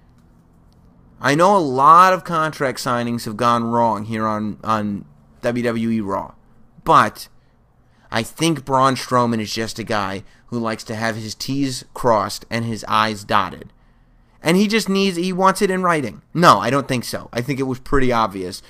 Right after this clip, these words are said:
that Braun Strowman, the character, had, uh, not the greatest of intentions for Roman Reigns when he asked for that contract signing. And so I would not have given that to him. They do a good job on SmackDown, I think, with the general manager, because Daniel Bryan, like,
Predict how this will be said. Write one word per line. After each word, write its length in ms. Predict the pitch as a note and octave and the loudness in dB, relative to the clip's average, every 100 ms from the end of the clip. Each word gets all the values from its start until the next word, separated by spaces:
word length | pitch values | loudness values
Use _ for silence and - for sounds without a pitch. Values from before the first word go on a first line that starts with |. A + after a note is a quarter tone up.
| - _ - | -20 _ -6
that 180 | B2 G2+ | -6 -2
Braun 300 | B2+ B2+ B2 | 4 4 4
Strowman, 540 | - B2 A#2 G2+ F2+ - - | 0 -2 0 -4 -10 -18 -12
the 100 | - | -8
character, 640 | A#2+ C3+ A#2 A2+ - D2+ - _ _ _ _ _ _ _ _ _ _ | -2 2 2 0 -6 -16 -18 _ _ _ _ _ _ _ _ _ _
had, 300 | - E3 C#3+ - - E2 - | -4 -2 -2 -8 -18 -18 -16
uh, 120 | C#3 | -16
not 640 | C3+ C#3+ D3 E3+ E3 D3 | -14 -12 -2 6 6 4
the 80 | D3 | -2
greatest 400 | C#3+ D3+ C#3+ C#3 | 0 0 0 -4
of 120 | C#3 | -2
intentions 680 | C3+ B2+ - C#3 B2+ A2+ G2 | -2 -4 -2 -4 -2 -6 -6
for 180 | - A2+ | -6 -2
Roman 280 | A2 A2 G#2+ | 0 -2 -2
Reigns 320 | G#2 G2+ G#2 | -4 -4 -6
when 120 | G#2+ | -6
he 80 | G#2 | -6
asked 160 | G2+ | -8
for 80 | - | -8
that 160 | G#2 G2+ | -8 -6
contract 480 | A#2 A2 - F#2+ - | -4 -4 -4 -8 -8
signing. 320 | - C2+ - - _ _ _ - | -12 -12 -16 -20 _ _ _ -6
And 100 | F3+ | 6
so 80 | |
I 160 | G3 F3+ | 8 8
would 100 | F#3+ | 6
not 140 | F3 | 2
have 160 | D#3+ D3 | 0 0
given 240 | D#3+ D#3 | -2 -2
that 180 | G#2+ F2 | -4 -8
to 120 | A2 | -12
him. 140 | C#2+ - - - - | -14 -16 -20 -10 0
They 100 | F#3 | 2
do 140 | C4+ | 2
a 40 | |
good 140 | A3+ A3+ | 0 2
job 220 | F#3+ F3 | 4 4
on 100 | D3 | 2
SmackDown, 500 | - D#3 D#3 - A#2 | -2 -6 -6 -6 -6
I 60 | G2+ | -6
think, 180 | - | -8
with 120 | G2 F#2+ | -10 -10
the 60 | |
general 360 | F2 G2 F#2 F#2+ | -6 -6 -4 -4
manager, 500 | F2+ F2 E2+ G2+ A#2 - - - | -6 -8 -8 -6 -6 -10 -20 -8
because 240 | B2 C3 | 0 0
Daniel 360 | A#2+ D3 E3 D#3+ | 2 0 0 -2
Bryan, 580 | A#2 C#3+ D3 C3+ B2 A2 | 0 2 2 0 -2 -2
like, 280 | B2 A2+ | -2 -4